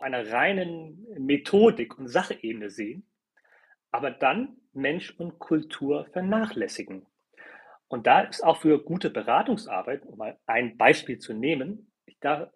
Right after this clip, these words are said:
ist auch ein größeres Politik- und Verwaltungsverständnis erforderlich. Also die Kenntnis über, ja, die Kenntnis über den Stallgeruch der Verwaltung. Das ist etwas, was auch Private auf jeden Fall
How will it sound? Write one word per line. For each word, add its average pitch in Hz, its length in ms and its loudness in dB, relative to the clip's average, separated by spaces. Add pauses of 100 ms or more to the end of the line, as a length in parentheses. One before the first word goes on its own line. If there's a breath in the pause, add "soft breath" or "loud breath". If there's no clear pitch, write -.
(120)
ist - 180 -10
auch 151 280 0
ein 147 160 -2
größeres 160 600 2
Politik- 151 540 -2
und - 140 -18
Verwaltungsverständnis 131 1300 0
erforderlich. 101 720 -8
Also 113 160 -10
die 110 220 -8
Kenntnis 151 520 4
über, 120 420 2 (800 loud breath)
ja, 123 280 6
die 104 80 -12
Kenntnis 127 320 -2
über 151 120 -6
den 113 120 -8
Stallgeruch 127 720 2
der 107 120 -16
Verwaltung. 104 500 -6 (220)
Das - 140 2
ist 233 100 6
etwas, 156 400 0
was - 260 -6
auch 131 220 2 (220)
Private 120 460 0
auf 123 160 -10
jeden 170 240 2
Fall 143 260 0